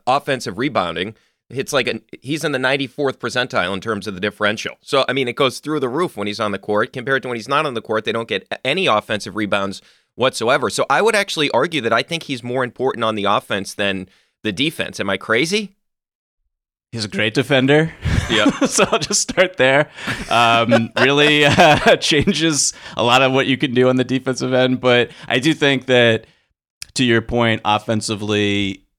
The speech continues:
Speaker 2: the tip outs, I said this on our last episode, I think, like, I just think the tip outs are, like, critical. He had four offensive rebounds against the Bucks in, like, eighteen minutes. Like, uh, if you really,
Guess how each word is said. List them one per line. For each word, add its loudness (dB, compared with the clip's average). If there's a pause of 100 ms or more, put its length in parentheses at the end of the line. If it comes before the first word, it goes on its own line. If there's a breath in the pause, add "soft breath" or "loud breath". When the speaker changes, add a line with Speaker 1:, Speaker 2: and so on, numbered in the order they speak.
(200)
Speaker 2:
the 0
tip 0
outs, 4
I 2
said 0
this -2 (320)
on 2
our 2
last 2
episode, 0
I 4
think, -4
like, 0 (420 soft breath)
I 2
just 2
think 0
the 0
tip 0
outs 2
are, -2 (200)
like, -4
critical. -4
He 0
had 0
four 2
offensive 0
rebounds -4
against -6
the -4
Bucks -4
in, -2
like, -4
eighteen -8
minutes. -10
Like, -6 (380)
uh, -6
if -4
you 2
really, 2